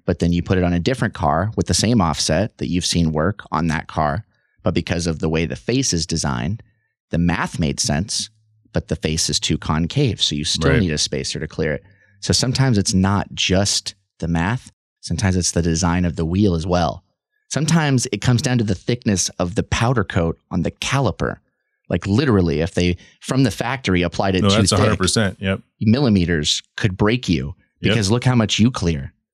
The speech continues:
Speaker 1: on
Speaker 2: Yep.
Speaker 1: your brakes. You're probably clearing by about a credit card, maybe two credit cards.
Speaker 2: Yeah, maybe two credit cards in the front, right?
Speaker 1: Yeah. And see, that's a funny thing that our enthusiast crowd likes to tout. It's a cool thing when you barely clear the caliper,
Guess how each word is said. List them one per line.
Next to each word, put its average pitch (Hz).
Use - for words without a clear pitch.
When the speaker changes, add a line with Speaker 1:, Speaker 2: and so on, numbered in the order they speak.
Speaker 1:
on 92
Speaker 2:
Yep. 95
Speaker 1:
your 120
brakes. 78
You're 98
probably 95
clearing 90
by 85
about 98
a 85
credit 82
card, 92
maybe 92
two 90
credit 85
cards. 82
Speaker 2:
Yeah, 143
maybe 120
two 110
credit 95
cards 90
in 87
the 80
front, 92
right? 90
Speaker 1:
Yeah. 107
And 123
see, -
that's 117
a 113
funny 113
thing 104
that 95
our 101
enthusiast 98
crowd 95
likes 87
to 95
tout. 92
It's 87
a 92
cool 117
thing 95
when 87
you 95
barely 95
clear 90
the 87
caliper, 67